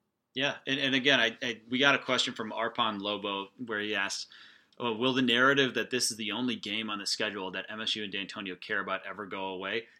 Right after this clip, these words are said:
I personally kinda think that's dead. I mean, I think it will always be the game that matters most. Uh, and I, frankly, I personally wouldn't want it any other way.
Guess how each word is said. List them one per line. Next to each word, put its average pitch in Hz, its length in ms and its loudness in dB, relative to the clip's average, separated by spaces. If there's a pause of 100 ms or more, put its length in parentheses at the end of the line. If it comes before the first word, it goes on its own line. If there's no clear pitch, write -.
(160)
I 147 140 10
personally 143 420 2
kinda 107 200 -2
think 113 180 -8
that's 104 200 -4
dead. 101 300 -8 (520)
I 127 160 6
mean, 123 260 2
I 117 100 6
think 135 260 0
it 139 60 2
will 120 160 2
always 110 280 2
be 113 140 -6
the 104 140 -6
game 104 260 -6
that 104 200 -8
matters 95 400 -4
most. 95 540 0 (960)
Uh, 92 640 0 (400)
and 95 120 -8
I, 92 120 -2 (200)
frankly, 113 320 -2
I 95 80 -4
personally 87 420 -8
wouldn't 85 180 -14
want 85 200 -12
it 82 100 -10
any 82 180 -10
other 73 140 -16 (160)
way. 69 220 -14